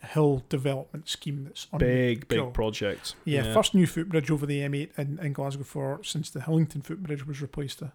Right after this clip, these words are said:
Speaker 1: a few years ago.
Speaker 2: Oh, of course.
Speaker 1: Um,
Speaker 2: Yeah.
Speaker 1: so, yeah, it'd be interesting to see that finish. Get some good views from up there. It'll be
Speaker 2: Mm-hmm.
Speaker 1: landscaped across as well. Now, the other major Glasgow roads projects that are being proposed at the minute are the avenues projects.
Speaker 2: So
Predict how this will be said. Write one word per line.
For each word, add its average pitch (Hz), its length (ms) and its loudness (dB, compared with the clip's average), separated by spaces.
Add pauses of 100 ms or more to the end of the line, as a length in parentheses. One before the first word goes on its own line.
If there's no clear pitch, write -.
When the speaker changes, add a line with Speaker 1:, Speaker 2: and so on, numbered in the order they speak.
(160)
Speaker 1:
a 139 40 -10
few - 180 -10
years 147 280 -8
ago. 147 320 -10
Speaker 2:
Oh, 392 80 0
of 160 120 -4
course. 117 360 -2
Speaker 1:
Um, 143 340 -6
Speaker 2:
Yeah. 147 200 -2
Speaker 1:
so, 151 160 -6
yeah, 156 220 -4
it'd 165 220 -8
be 165 80 -2
interesting 151 360 -2
to - 100 -12
see - 160 -8
that 143 140 -10
finish. - 380 -8
Get - 140 -14
some 165 160 0
good 156 200 0
views 147 280 -4
from 151 200 -6
up - 180 -12
there. 160 220 0 (280)
It'll 196 140 -6
be 156 100 4
Speaker 2:
Mm-hmm. 160 100 6
Speaker 1:
landscaped 147 500 0
across - 320 -8
as 131 120 -6
well. 139 220 0 (720)
Now, 185 220 10 (360)
the 190 200 0
other 220 420 6
major 170 380 8
Glasgow 156 460 4
roads 156 360 6
projects 151 480 0
that 160 100 -4
are 151 80 -6
being 151 180 4
proposed - 400 0
at 190 60 -6
the 160 60 0
minute 147 280 0
are 147 120 0
the 143 300 0
avenues 143 520 2
projects. - 680 -6 (120)
Speaker 2:
So 123 420 4